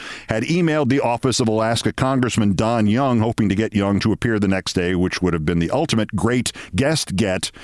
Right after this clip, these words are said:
because Don Young had died two months earlier. Anyway, this fantasy football league was fun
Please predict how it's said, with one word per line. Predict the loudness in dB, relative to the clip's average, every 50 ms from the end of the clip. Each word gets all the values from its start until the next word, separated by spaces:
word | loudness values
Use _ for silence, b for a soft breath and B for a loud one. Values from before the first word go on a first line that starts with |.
| B B B B
because | -4 -2 0 0 0 0
Don | 0 0 2 2 2 2
Young | 2 2 2 0 0 0
had | 0 0 -2 -2 0
died | 0 0 0 0 0 0 0 0 0 0 -2 B B B B B B B B B B -4
two | -2 0 2
months | 2 2 0 0 -2 -2
earlier. | 0 0 2 2 2 0 -2 -4 -6 -10 -16 _ -20 -20 _ _ _ b b b b b b b b b b b b
Anyway, | 0 0 2 2 2
this | 2 0 0 -2 -4 -8 -6 -4
fantasy | -2 -2 0 0 0 0 0
football | 0 0 0 0 0 0 0
league | 0 2 0
was | 0 -2
fun | -2 -2 -2 0 0 2 2 2 2 0 0